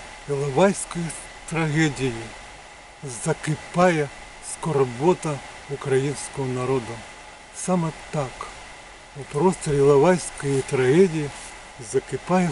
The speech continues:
скорбота українського народу. Чим далі від Іловайської трагедії, від того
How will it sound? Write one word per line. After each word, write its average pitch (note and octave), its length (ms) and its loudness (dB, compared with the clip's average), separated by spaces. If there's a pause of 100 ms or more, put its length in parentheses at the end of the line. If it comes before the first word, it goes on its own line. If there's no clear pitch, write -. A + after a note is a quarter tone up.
скорбота C3+ 680 2 (600)
українського C#3 680 -4
народу. B2 520 -2 (1160)
Чим E3+ 320 -2
далі F3+ 280 4
від C3+ 160 -4
Іловайської D3+ 680 2
трагедії, C#3 560 2 (680)
від C#3+ 80 -6
того F3+ 340 4